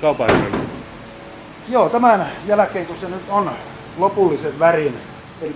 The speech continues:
Speaker 2: muoto tuli toisessa talossa ja väri ja kiilto tulee nyt tällä, tällä toisella tehtaalla. Ja sen jälkeen siihen nyt enää laitetaan,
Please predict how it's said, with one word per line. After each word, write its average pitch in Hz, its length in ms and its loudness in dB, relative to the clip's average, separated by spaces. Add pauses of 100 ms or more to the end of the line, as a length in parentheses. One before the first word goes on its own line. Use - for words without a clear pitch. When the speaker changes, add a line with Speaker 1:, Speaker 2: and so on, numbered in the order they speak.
(120)
Speaker 2:
muoto 220 240 0
tuli 135 220 -8
toisessa 226 440 -8
talossa 160 400 -8
ja 165 120 -6
väri 180 300 -4 (420)
ja - 60 -2 (100)
kiilto 165 440 -2 (840)
tulee 165 240 -6
nyt 175 180 -10
tällä, 175 280 0 (100)
tällä 190 200 -6
toisella 190 440 -8
tehtaalla. 135 600 -8 (720)
Ja - 60 -14
sen 202 140 -8
jälkeen 147 360 -10
siihen 208 200 -10
nyt 214 140 -14
enää 202 220 -10
laitetaan, 160 520 -8